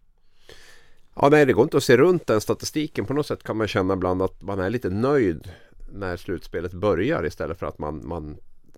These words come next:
taggar upp att det är nu säsongen börjar. Den, den känslan har jag fått lite grann med, med Leksand de senaste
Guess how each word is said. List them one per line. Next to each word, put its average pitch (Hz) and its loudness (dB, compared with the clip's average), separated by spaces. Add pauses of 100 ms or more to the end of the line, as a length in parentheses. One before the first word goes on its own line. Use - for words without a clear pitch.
(500)
taggar 87 -6
upp - -6
att 82 -6
det 85 -2
är 82 -4
nu 101 0
säsongen 85 -6
börjar. 104 0
Den, 113 -4
den 123 -4
känslan 82 -6
har 80 -6
jag 80 -10
fått - -10
lite 85 -10
grann 80 -6
med, 82 -8
med 87 -4
Leksand 87 -6
de 78 -10
senaste 80 -8